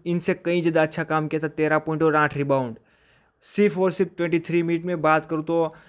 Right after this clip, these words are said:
ये फाउल ट्रबल के साथ खेला था, इसी वजह से दोस्तों डेलिनो गलिनरी को ज़्यादा समय मिला था, थर्टी सिक्स मिनट की उसको टाइम मिला था, अठारह पॉइंट चार रिबाउंड और दो स्टील उसने किए थे। लू विलियम्स दोस्तों अठारह मिनट खेला था,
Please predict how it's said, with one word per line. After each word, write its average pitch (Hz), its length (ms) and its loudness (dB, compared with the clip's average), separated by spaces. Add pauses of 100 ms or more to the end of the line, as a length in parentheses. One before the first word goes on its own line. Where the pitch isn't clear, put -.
(160)
ये 180 100 2
फाउल 165 340 4
ट्रबल 160 260 0
के 160 140 -6
साथ 147 180 -4
खेला 131 260 -8
था, 135 200 -12
इसी 170 320 -2
वजह 175 240 4
से 170 140 -2
दोस्तों 160 300 0
डेलिनो 156 340 2
गलिनरी 147 460 2
को 151 160 0
ज़्यादा 139 240 0
समय 135 220 -4
मिला 131 240 0
था, 190 200 0
थर्टी 147 280 -4
सिक्स 139 260 -6
मिनट 143 160 -4
की 135 80 -10
उसको 135 300 -4
टाइम 135 200 0
मिला 139 200 2
था, 190 180 2 (360)
अठारह 151 280 2
पॉइंट 151 220 -4
चार 143 120 2
रिबाउंड 175 280 2
और 156 180 -4
दो 139 180 2
स्टील 139 200 -4
उसने 127 260 -4
किए 123 220 -8
थे। 117 180 -8
लू 160 220 4
विलियम्स 180 300 2
दोस्तों 165 240 -2
अठारह 156 200 -2
मिनट 156 160 -2
खेला 151 200 0
था, 156 220 0